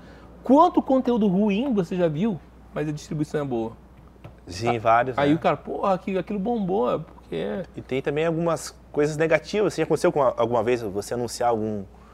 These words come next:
Speaker 2: alguma empresa ou produto, assim, que depois você viu que, que não, que ele não tinha uma boa aceitação com o público, assim, ou já
Speaker 1: Porra,
Speaker 2: aconteceu alguma
Speaker 1: cara.
Speaker 2: polêmica com esse, com essa marca? Já aconteceu uma vez comigo.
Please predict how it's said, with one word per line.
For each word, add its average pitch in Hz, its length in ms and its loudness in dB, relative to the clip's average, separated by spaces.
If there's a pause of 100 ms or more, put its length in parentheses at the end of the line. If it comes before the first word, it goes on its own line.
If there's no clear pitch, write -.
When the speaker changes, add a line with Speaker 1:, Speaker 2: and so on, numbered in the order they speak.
(160)
Speaker 2:
alguma 160 240 2
empresa 143 540 6
ou 120 60 4
produto, 120 380 -2
assim, 123 220 -8
que 123 160 -8
depois 120 300 -2
você 113 360 -4
viu 113 180 -4
que, 110 80 -18
que - 120 -10
não, 107 280 -6 (680)
que - 100 -2
ele 147 100 4
não 160 160 2
tinha 165 340 2
uma 117 760 4 (400)
boa 147 180 6
aceitação 143 560 0
com 123 160 -6
o 110 40 -10
público, 139 420 -2
assim, 147 220 -4
ou 113 200 2
já 107 160 -2
Speaker 1:
Porra, - 60 -14 (340)
Speaker 2:
aconteceu 123 260 -2
alguma 123 140 4
Speaker 1:
cara. 113 100 0
Speaker 2:
polêmica 120 460 4
com - 80 -8
esse, 113 180 -8
com 113 160 -2
essa 120 160 -2
marca? 120 360 0
Já 107 60 -8
aconteceu 139 260 -4
uma 202 60 0
vez 202 160 2
comigo. 147 300 -2